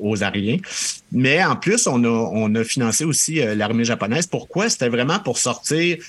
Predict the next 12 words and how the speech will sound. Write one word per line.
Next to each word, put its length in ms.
les 140
Britanniques, 540
mais 120
même 200
les 100
Français 320
aussi, 280
de 100
toutes 260
les 100
colonies 460
partout, 360